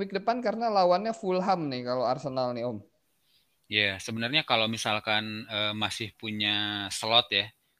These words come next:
Speaker 2: kalau misalkan
Speaker 1: Hmm.
Speaker 2: kalian-kalian atau ya Om Ardi lah, misalkan masih punya slot untuk pemain Arsenal, ya layak sih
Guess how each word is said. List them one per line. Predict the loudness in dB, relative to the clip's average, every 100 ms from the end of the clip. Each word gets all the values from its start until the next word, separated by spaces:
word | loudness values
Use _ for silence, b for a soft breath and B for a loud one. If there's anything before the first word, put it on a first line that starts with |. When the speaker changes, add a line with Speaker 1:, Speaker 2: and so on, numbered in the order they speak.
| _
Speaker 2:
kalau | -6 -6
misalkan | -6 -6 -2 -2 -2 -10 -12
Speaker 1:
Hmm. | -14 -4
Speaker 2:
kalian-kalian | 0 2 2 0 0 2 2 0 -8
atau | -8 -8 -4
ya | -2 -2 -4 -10 _ _ -12
Om | -2
Ardi | -2 2 2
lah, | 2
misalkan | 0 -4 -4 -4
masih | -6 -6
punya | -8 -4 -2
slot | -2 -2 -4 -4
untuk | -14 -12 -12 -10 -8 -10 _ _ _ _ _ _ _ _ _ _ _
pemain | 0 4 4
Arsenal, | 4 0 0 2 2 2
ya | 2 2 0 -2 -4 _ _
layak | -4 -2 0 -2
sih | 0